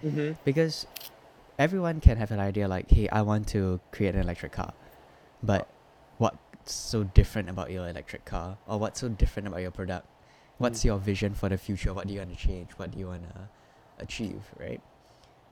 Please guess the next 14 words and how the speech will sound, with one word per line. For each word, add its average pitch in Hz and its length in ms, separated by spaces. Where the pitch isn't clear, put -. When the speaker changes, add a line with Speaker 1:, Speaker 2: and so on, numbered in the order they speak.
Speaker 1:
Oh, 165 260
uh, 151 180
Speaker 2:
Yeah. 101 60
Speaker 1:
speaking 180 340
about 117 260
vision, 113 460
so 143 280
recently 151 400
I 127 60
talked - 200
to 127 80
one 120 260
fellow 113 280
entrepreneurs. 107 680